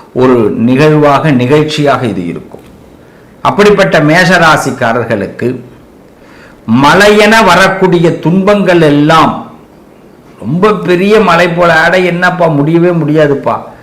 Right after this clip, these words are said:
எப்பேற்பட்ட இடத்துல சிக்கிட்டோம்" அப்படின்னு நினைச்ச விஷயங்கள் கூட பனி போல விலகிடும். இதான் மேஷராசியுடைய பலம், இதான் மேஷராசியுடைய பலம். எல்லாத்திலையும் டாப்ல வந்துருவோம்,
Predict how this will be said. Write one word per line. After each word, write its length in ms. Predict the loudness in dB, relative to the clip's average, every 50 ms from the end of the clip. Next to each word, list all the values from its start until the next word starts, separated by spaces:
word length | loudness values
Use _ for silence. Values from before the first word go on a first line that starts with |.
| -20 -20 -20 -20 -20 -20 -20 -12 -8
எப்பேற்பட்ட 720 | -8 -8 -8 -6 -2 0 2 2 2 0 -2 -2 -2 0 0
இடத்துல 280 | 0 0 0 0 -2 -2 -2 -4
சிக்கிட்டோம்" 480 | -6 -4 -4 -2 -2 -2 -4 -4 -6 -10 -16 -20 -20 -10 -8
அப்படின்னு 480 | -8 -8 -6 -4 -2 0 0 0 0 0 0 0
நினைச்ச 340 | 0 -2 -2 -2 -2 -2 -2
விஷயங்கள் 520 | -2 -2 -2 -2 -2 0 0 0 -2 -2
கூட 220 | 0 0 2 2 0
பனி 400 | 0 -2 -2 0 0 0 0 0
போல 420 | -2 0 0 2 4 4 4 4
விலகிடும். 460 | 4 2 2 0 0 -2 -6 -8 -10 -14 -20 -20 -20 -20 -20 -20 -16 -12
இதான் 360 | -8 -4 -2 0 0 0 0
மேஷராசியுடைய 960 | -2 -4 -4 -4 -4 -4 -4 -4 -4 -6 -6 -8 -8 -8 -8 -6 -6 -6 -6 -6 -4
பலம், 400 | -2 0 2 2 2 2 0 -2 -6 -10 -16 -18 -20 -20 -20 -20 -20 -20 -20 -20 -20 -20 -20 -20 -20 -20 -20 -20 -20 -20 -20 -20 -20 -20 -20 -20 -20 -18 -12 -6
இதான் 300 | -2 0 2 2 2 2
மேஷராசியுடைய 920 | 0 0 -2 -2 -2 -2 -2 -4 -4 -6 -6 -6 -4 -4 -2 -2 -2 -2 -2 -2
பலம். 400 | -2 0 0 0 0 -2 -4 -10 -16 -20 -20 -20 -20 -20 -20 -20 -20 -20 -20 -20 -20 -20 -20 -20 -20 -20 -20 -20 -20 -20 -20 -20 -20 -20 -20 -20 -20 -20 -20 -20 -20 -20 -20 -20 -20 _ -20 -20 -20 -20 -16 -10
எல்லாத்திலையும் 800 | -6 -2 0 2 2 4 2 2 2 2 2 2 2 2 2 2
டாப்ல 180 | 2 2 2 2
வந்துருவோம், 540 | 2 4 4 4 2 2 0 -2 -4 -6